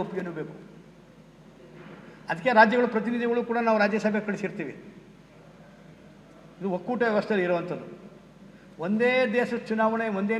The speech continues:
ನೀತಿ, ಇದು ಫ್ಯಾಸಿಸ್ಟ್ ಮತ್ತು ಬಲಪಂಥೀಯ ವಾದ ಮಾಡೋರೆಲ್ಲರೂ ಒಪ್ತಾರೆ. ಇದನ್ನ ಬಲಪಂಥೀಯ ವಾದವನ್ನು ಪುಷ್ಟೀಕರಿಸುವಂಥವ್ರು ಮತ್ತು ಭಾಳ ಫ್ಯಾಸಿಸ್ಟ್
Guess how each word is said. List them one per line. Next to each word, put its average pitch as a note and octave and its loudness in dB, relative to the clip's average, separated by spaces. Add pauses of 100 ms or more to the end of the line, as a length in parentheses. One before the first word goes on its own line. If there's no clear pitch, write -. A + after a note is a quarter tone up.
ನೀತಿ, G#3+ -4
ಇದು G#3 -6 (160)
ಫ್ಯಾಸಿಸ್ಟ್ G3+ 0 (760)
ಮತ್ತು F#3+ -2 (100)
ಬಲಪಂಥೀಯ G#3+ 4
ವಾದ F#3 2
ಮಾಡೋರೆಲ್ಲರೂ E3+ -2
ಒಪ್ತಾರೆ. D3+ -8
ಇದನ್ನ A2+ -14 (500)
ಬಲಪಂಥೀಯ A3 2 (140)
ವಾದವನ್ನು G3+ 2 (200)
ಪುಷ್ಟೀಕರಿಸುವಂಥವ್ರು D#3 -4 (1700)
ಮತ್ತು A3 -2 (480)
ಭಾಳ G3+ 8 (140)
ಫ್ಯಾಸಿಸ್ಟ್ F#3+ 2